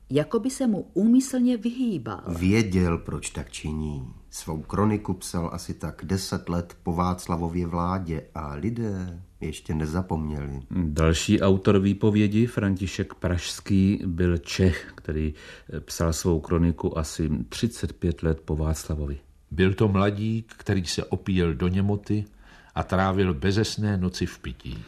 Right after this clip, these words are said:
Speaker 3: Z cizích kronikářů nahlédněme do knihy Otakara Štýrského. Byl to Václavův současník.
Speaker 1: I podle něj vedl Václav rozmařilý život.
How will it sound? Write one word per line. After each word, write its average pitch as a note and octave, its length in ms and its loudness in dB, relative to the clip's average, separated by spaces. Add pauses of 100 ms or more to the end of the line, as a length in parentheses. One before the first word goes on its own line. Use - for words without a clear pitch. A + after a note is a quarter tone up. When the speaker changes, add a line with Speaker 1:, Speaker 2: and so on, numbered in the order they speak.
(340)
Speaker 3:
Z - 140 -16
cizích F2+ 400 0
kronikářů B2+ 840 4
nahlédněme A#2 800 4
do F2+ 180 2
knihy A2+ 400 4
Otakara G#2+ 520 -2
Štýrského. D2+ 840 -2
Byl D#2+ 200 0
to E2+ 200 0 (140)
Václavův E2+ 640 -2
současník. D2+ 840 -4 (140)
Speaker 1:
I A#3 100 4
podle B3+ 360 6
něj F#3+ 440 8
vedl C#3 260 2
Václav D#3 540 4 (160)
rozmařilý D#3+ 760 4
život. C3 480 -6